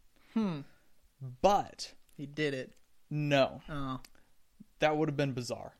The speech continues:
Speaker 2: 'cause it's basically, like, you can force it to a position where the defending side has a choice between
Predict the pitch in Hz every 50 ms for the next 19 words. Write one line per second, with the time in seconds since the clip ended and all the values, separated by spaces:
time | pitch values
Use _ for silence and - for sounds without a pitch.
0 | - - - 147 139 147 139 131 131 - 165 156 156 - 170 156 - 151 147 143
1 | 139 135 127 127 - - - - 160 165 - 185 165 - - 196 208 208 - 220
2 | 185 - 214 202 202 - 156 135 143 147 147 - - 170 165 170 165 143 143 143
3 | 139 135 131 123 131 - 139 135 139 139 135 - 147 139 143 135 123 120 110 -
4 | - 135 127 135 135 - - - - - 143 131 123 117